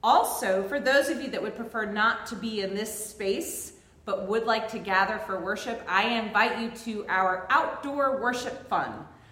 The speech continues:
on Saturday, April third, which is Holy Saturday, at ten P M at the pavilion outside.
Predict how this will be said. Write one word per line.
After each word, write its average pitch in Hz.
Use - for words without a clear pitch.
on 196
Saturday, 208
April 196
third, 185
which 202
is 170
Holy 214
Saturday, 175
at -
ten 302
P 330
M 208
at 202
the 226
pavilion 277
outside. 185